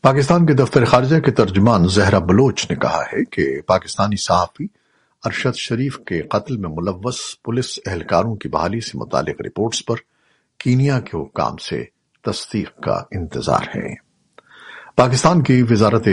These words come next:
داخلہ کی طرف سے صحافی ارشد شریف قتل کیس میں بنائی گئی فیکٹ فائنڈنگ ٹیم نے سپریم کورٹ میں جمع کرائی گئی اپنی رپورٹ میں بتایا تھا کہ صحافی ارشد شریف کو باقاعدہ منصوبہ بندی کے تحت قتل کیا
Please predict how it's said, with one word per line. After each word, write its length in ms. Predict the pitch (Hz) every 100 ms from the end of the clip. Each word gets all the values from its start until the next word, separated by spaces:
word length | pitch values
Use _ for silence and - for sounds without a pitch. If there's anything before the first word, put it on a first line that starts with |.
| 85 82
داخلہ 280 | 104 - 151
کی 140 | -
طرف 220 | - 101
سے 220 | - 80 67
صحافی 540 | - 98 110 - 107
ارشد 320 | 80 - 85
شریف 360 | - 104 113 90 -
قتل 240 | - 69
کیس 320 | - 104 -
میں 80 | -
بنائی 260 | 69 76 117 -
گئی 200 | 69 52 _ _ _ _ _ -
فیکٹ 300 | 127 - -
فائنڈنگ 720 | - 120 104 80 69 65 67 -
ٹیم 220 | 127 135
نے 220 | 87 60 55 - _ - _ -
سپریم 440 | - 120 123 110
کورٹ 240 | - 123 123
میں 100 | 98
جمع 280 | 78 - 117
کرائی 300 | 113 76 71 67
گئی 160 | 78 76
اپنی 480 | 92 - - 64 -
رپورٹ 400 | 87 113 107 -
میں 80 |
بتایا 360 | 71 - 80 104
تھا 220 | - 95 - _ _ _ -
کہ 100 | 98
صحافی 560 | - 107 127 - 131
ارشد 300 | - - -
شریف 400 | - 98 107 104
کو 260 | - 53 50 _ _ _ -
باقاعدہ 680 | 95 98 - 123 120 120 117
منصوبہ 500 | 82 80 - 92 71
بندی 260 | 98 104 101
کے 120 | 80
تحت 380 | - - - -
قتل 280 | - - 52
کیا 300 | - 55